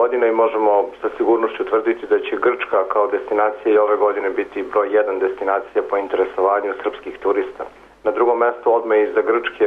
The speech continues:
godinama unazad Turska i ove godine predviđamo da će se taj trend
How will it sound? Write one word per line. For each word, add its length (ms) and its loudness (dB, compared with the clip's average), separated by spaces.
godinama 360 2
unazad 480 2
Turska 420 2
i 160 2
ove 120 2
godine 260 0
predviđamo 480 0
da 120 2
će 140 -14
se 140 -6
taj 200 4
trend 180 -2